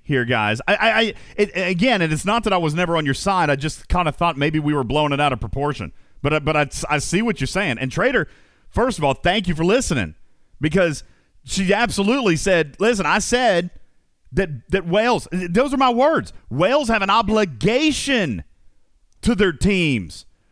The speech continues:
to feed their teams." I appreciate you reminding me of those words, because I've said it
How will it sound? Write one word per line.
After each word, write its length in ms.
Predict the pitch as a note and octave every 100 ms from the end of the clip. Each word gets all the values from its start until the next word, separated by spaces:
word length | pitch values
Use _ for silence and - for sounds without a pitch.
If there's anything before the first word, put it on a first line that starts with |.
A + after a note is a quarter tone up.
| -
to 180 | - A#3
feed 460 | - - A3+ G#3 C#3+
their 180 | F3 C#3+
teams." 680 | E3+ F3+ D3+ A2+ F2 - _ _ _ _ _ _ _ _
I 140 | - C#3+
appreciate 640 | - G#3+ A#3+ - C#3+ B2
you 260 | A#2+ G#2 - - -
reminding 680 | C#3 C#3 D3 F3+ F#3 F3+
me 120 | F3+ F3
of 100 | D#3
those 220 | F3+ D#3
words, 400 | E3 A#3 F#3+ F2+
because 320 | - D#3 F#3+
I've 160 | F#3+ F#3+
said 340 | - - A#3+
it 120 | F3+